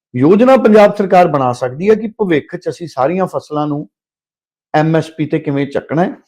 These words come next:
ਔਰ ਉਹਦੇ ਤੇ ਅੱਜ ਪੰਜਾਬ ਦੀ ਸਰਕਾਰ ਤੇ ਕਿਸਾਨ ਉਸਾਰੂ ਤਰੀਕੇ ਨਾਲ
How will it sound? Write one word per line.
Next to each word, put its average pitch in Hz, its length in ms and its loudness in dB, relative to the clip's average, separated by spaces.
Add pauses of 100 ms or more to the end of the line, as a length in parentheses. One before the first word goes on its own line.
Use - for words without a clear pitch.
(340)
ਔਰ 196 100 4
ਉਹਦੇ 220 340 4
ਤੇ 233 220 6 (120)
ਅੱਜ 165 160 2
ਪੰਜਾਬ 147 440 0
ਦੀ 151 100 -6
ਸਰਕਾਰ 127 480 -2
ਤੇ 160 140 -8
ਕਿਸਾਨ 143 540 -2 (1080)
ਉਸਾਰੂ 196 480 2
ਤਰੀਕੇ 196 420 0
ਨਾਲ 165 340 0